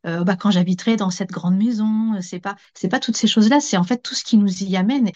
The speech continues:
Et la vie, ça doit être ça, quoi. La vie, ça doit être, euh, un chemin absolument incroyable sur tout le, sur, sur tout le reste, quoi. Et donc, euh, bah, moi, mon but, en fait, c'est de continuer à kiffer ma vie,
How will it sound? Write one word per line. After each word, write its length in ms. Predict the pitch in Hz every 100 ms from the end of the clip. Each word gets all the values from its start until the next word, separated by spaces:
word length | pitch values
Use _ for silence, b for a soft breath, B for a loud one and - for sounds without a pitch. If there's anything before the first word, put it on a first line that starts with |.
| -
Et 100 | 180
la 140 | 180
vie, 100 | 269
ça 140 | -
doit 140 | 185 180
être 100 | 180
ça, 160 | - 330
quoi. 160 | 190
La 140 | 175 170
vie, 100 | 220
ça 160 | 185
doit 160 | 170 170
être, 220 | 208 -
euh, 200 | 170 160 156 B B
un 140 | 202
chemin 500 | 190 - 240 226 269 254
absolument 500 | 190 - 208 208 220
incroyable 500 | 208 - 208 233 247
sur 260 | - 202 -
tout 180 | -
le, 240 | 202 185 170
sur, 240 | - 170
sur 200 | - -
tout 140 | - 214
le 80 |
reste, 220 | 214 285 -
quoi. 160 | 170 _ _ _
Et 100 | -
donc, 300 | 214 269 302
euh, 260 | 226 196 185 180 _ _ _
bah, 160 | 190
moi, 160 | 202 269
mon 140 | 240
but, 260 | 196 294 349
en 80 | 220
fait, 160 | 320
c'est 100 | - 185
de 60 |
continuer 560 | - 190 - 190 233 269
à 100 | 180
kiffer 460 | - - 208 -
ma 160 | 285 185
vie, 220 | 165 180